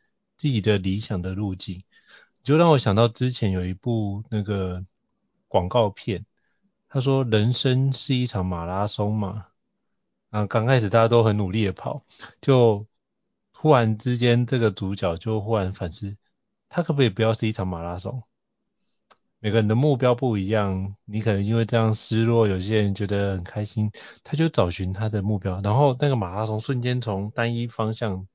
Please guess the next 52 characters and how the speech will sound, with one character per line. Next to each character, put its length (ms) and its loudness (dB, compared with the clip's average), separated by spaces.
散 340 -2
开 220 -4
到 160 2
不 120 -2
同 160 -2
的 120 -6
方 200 -2
向 200 -2
去。 260 -6
我 100 -4
觉 140 2
得 60 6
那 180 4
个， 240 2
那 180 -2
个 160 2
瞬 300 0
间 140 0
让 100 2
我 100 2
觉 120 -4
得 100 -2
很 180 -4
震 260 -2
撼。 260 -2
我 100 -2
觉 100 2
得 60 6
很 140 4
重 160 2
要 100 4
的 80 2
应 60 -2
该 120 2
回 140 0
过 240 2
来 100 -2
是， 340 -2
你 160 2
期 220 0
待 280 4
活 320 -2
出 160 2
理 140 0
想 200 -2
中 200 2
的 120 -6
自 200 -2
己 200 -6
的 140 -6
状 260 -2
态。 300 -8